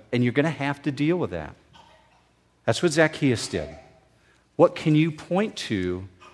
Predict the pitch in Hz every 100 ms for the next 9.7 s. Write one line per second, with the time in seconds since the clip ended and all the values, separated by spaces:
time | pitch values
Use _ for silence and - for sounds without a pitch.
0 | _ _ _ - 113 - 135 110 139 156
1 | - 156 131 110 - 156 139 - 117 -
2 | 160 - 104 101 101 110 92 82 - _
3 | _ _ _ _ _ _ _ _ _ _
4 | _ _ _ _ _ _ _ _ - 120
5 | 143 180 226 - _ _ _ _ _ _
6 | _ _ _ _ _ _ _ _ _ _
7 | _ _ _ _ _ _ _ _ _ _
8 | _ _ - - _ _ 123 113 120 156
9 | 170 190 160 131 110 90